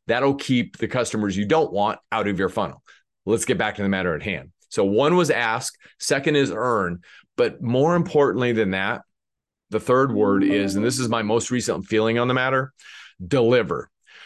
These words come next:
You must deliver every single time, every single day, in every single way. You must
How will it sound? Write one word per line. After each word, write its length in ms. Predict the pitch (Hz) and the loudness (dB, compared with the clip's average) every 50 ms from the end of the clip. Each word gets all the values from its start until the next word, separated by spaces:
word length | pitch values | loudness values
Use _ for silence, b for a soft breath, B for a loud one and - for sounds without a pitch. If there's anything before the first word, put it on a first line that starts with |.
| B B | B B
You 200 | - 127 139 139 | 0 2 4 4
must 480 | 135 135 135 143 147 139 - - - - - | 4 4 2 2 0 0 -2 -4 -6 -10 -12
deliver 720 | - 104 143 143 123 117 131 120 95 90 110 104 104 101 101 - _ _ | -6 -2 0 0 2 2 2 2 2 2 2 2 2 0 -4 -10 _ _
every 260 | - 123 123 135 139 | -4 0 2 2 2
single 320 | 139 139 156 151 151 147 139 | 2 2 2 4 4 2 2
time, 380 | 143 135 120 117 113 113 113 | 2 0 -2 0 0 -2 -2
every 300 | - - 120 120 120 123 | -2 -2 -2 0 0 -2
single 280 | - - 131 123 120 117 | -2 -2 0 2 2 2
day, 200 | 98 113 110 107 | 2 2 2 0
in 80 | 104 | 0
every 200 | 107 104 101 98 | 0 -2 -2 -2
single 300 | 95 - 110 101 95 92 | -4 -4 -4 -2 -2 -2
way. 240 | 90 85 78 76 - _ _ _ _ - | -2 -4 -6 -8 -12 _ _ _ _ -4
You 100 | 117 120 | -2 -2
must 320 | 127 - 170 170 - - | 0 0 0 -2 -4 -8